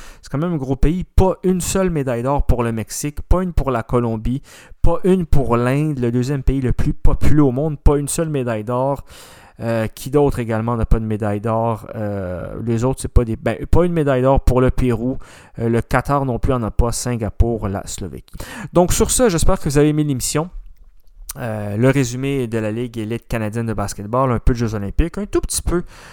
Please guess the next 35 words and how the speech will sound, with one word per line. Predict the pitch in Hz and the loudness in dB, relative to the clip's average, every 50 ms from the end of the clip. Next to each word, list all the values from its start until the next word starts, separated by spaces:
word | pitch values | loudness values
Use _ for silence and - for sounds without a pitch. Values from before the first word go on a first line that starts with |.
| - - - _ - | -20 -20 -16 _ -4
euh, | 120 120 120 | -4 -2 0
de | 117 123 113 | 0 0 0
C | - - 135 | -2 -2 -4
F | - - - | -4 -4 -4
Montréal, | 131 120 104 98 101 120 143 156 143 | -4 -6 -4 -4 -4 -2 -2 -2 -2
mais | 120 | -2
on | 117 127 147 | -2 -2 0
a | 151 | 0
parlé | - - 131 127 139 156 151 | 2 0 0 0 -2 -6 -6
en | - 143 127 123 123 | -4 -4 -2 0 0
long | 131 143 151 147 | 0 0 0 0
et | 135 127 | -2 -4
en | 117 117 | -4 -4
large | 113 113 117 127 139 135 120 117 117 110 101 - - _ _ _ _ _ - | -4 -4 -2 -2 -4 -4 -4 -6 -6 -8 -8 -10 -14 _ _ _ _ _ -16
de | 123 113 117 - 156 170 170 160 - - - _ _ _ _ _ _ _ _ - | -16 -4 2 4 6 6 4 4 0 -6 -14 _ _ _ _ _ _ _ _ -10
notre | 117 120 131 147 160 151 - - 123 120 | -6 -2 2 2 2 2 0 -2 -4 -2
ligue | 110 120 123 127 117 117 - - | -2 -2 -2 -2 -4 -6 -10 -8
à | - 117 104 | -6 -4 -2
nous, | 104 107 117 123 120 | -2 0 0 0 0
notre | 117 120 135 131 - - - 120 | 0 2 2 0 0 0 -2 -2
ligue | 113 110 117 120 120 110 110 117 107 - - _ _ _ _ _ _ _ _ _ _ - | -2 0 0 0 -2 -2 -4 -8 -10 -10 -12 _ _ _ _ _ _ _ _ _ _ -8
de | 110 104 120 | -2 0 0
basketball | 110 117 123 110 - - 117 107 101 104 110 110 113 117 110 | 2 2 2 0 0 -4 -6 -6 -4 -2 0 0 0 -2 -4
qui | - - - 123 | -6 -8 -8 -8
est | 113 | -8
pas | - _ - - 165 143 117 | 0 _ 6 6 6 4 0
assez | 127 117 117 - - 127 123 | -4 -6 -8 -6 -6 -6 -4
médiatisée. | 117 113 113 107 107 113 104 95 - - 101 95 104 104 107 - - - - - - - - - - - | -4 -4 -6 -6 -6 -6 -8 -6 -8 -10 -10 -8 -6 -6 -8 -8 -12 -20 -20 -20 -20 -20 -20 -18 -12 -2
Et | - | 4
puis | - - 143 | 6 6 8
j'espère | 123 131 117 - - 135 135 127 - | 8 4 2 4 4 2 2 2 -2
que | - 120 | -6 -10
vous | 107 110 113 | -8 -6 -6
avez | 107 101 110 104 | -4 -4 -4 -4
aimé, | 104 101 107 117 117 | -4 -4 -6 -6 -8